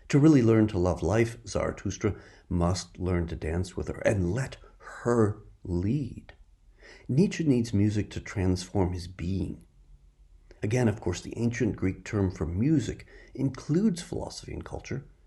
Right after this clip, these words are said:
but it likewise includes what we would term music.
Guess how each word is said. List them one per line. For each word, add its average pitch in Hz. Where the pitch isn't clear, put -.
but -
it -
likewise 117
includes 85
what -
we 107
would 92
term 78
music. -